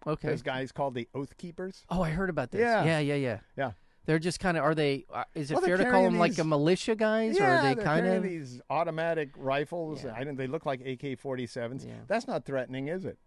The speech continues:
Speaker 1: No, not
Speaker 2: No,
Speaker 1: at all.
Speaker 2: no, that's not
Speaker 1: Especially
Speaker 2: gonna
Speaker 1: if you're an African American in
Speaker 2: Yeah.
Speaker 1: East Saint Louis. That's not at all threatening.
Speaker 2: Because they're protect-, they're upholding the Constitution, goddammit.
Speaker 1: That's what they say, isn't
Speaker 2: Yeah.
Speaker 1: it? They actually say that. "We're upholding the
Speaker 2: Yeah.
Speaker 1: Constitution."
Speaker 2: And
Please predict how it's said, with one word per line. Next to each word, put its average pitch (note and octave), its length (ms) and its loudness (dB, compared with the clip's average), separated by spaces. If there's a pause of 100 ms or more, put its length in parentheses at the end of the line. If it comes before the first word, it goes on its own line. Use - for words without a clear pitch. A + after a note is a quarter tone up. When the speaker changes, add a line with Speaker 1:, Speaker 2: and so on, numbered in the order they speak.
Speaker 1:
No, D3 260 2 (100)
not C#3 180 0
Speaker 2:
No, C#3 40 2
Speaker 1:
at B2 80 0
all. G#2+ 120 2
Speaker 2:
no, D#3 100 0
that's G3 180 2
not B3+ 60 0
Speaker 1:
Especially A3 220 4
Speaker 2:
gonna A#3+ 40 6
Speaker 1:
if - 40 4
you're F#3+ 40 2 (100)
an E3 60 10
African E3+ 240 0
American C#3 440 2
in A#2 100 0
Speaker 2:
Yeah. D#3 100 6
Speaker 1:
East D#3 120 2
Saint A#2 140 -2
Louis. E3+ 280 -2
That's B2+ 220 -6
not A#2+ 160 -4
at A#2 60 -4
all F3+ 200 -4
threatening. - 280 -6
Speaker 2:
Because F#3 220 2
they're G3+ 140 2
protect-, - 400 -2
they're F#3+ 180 4
upholding F3 480 4
the C#3 80 -2
Constitution, C#3 760 -2
goddammit. G#2+ 460 -2
Speaker 1:
That's D#3+ 180 0
what F3+ 140 -2
they D#3+ 120 -2
say, C#3+ 260 -2
isn't A#2 160 -4
Speaker 2:
Yeah. C3 100 0
Speaker 1:
it? G2+ 80 -6
They D3+ 120 4
actually D#3+ 280 2
say D3+ 280 0
that. G2+ 200 -4
"We're B2 140 -4
upholding A#2+ 420 -2
the A2 100 -6
Speaker 2:
Yeah. A2+ 100 -8
Speaker 1:
Constitution." A#2 520 -4
Speaker 2:
And C#3+ 80 0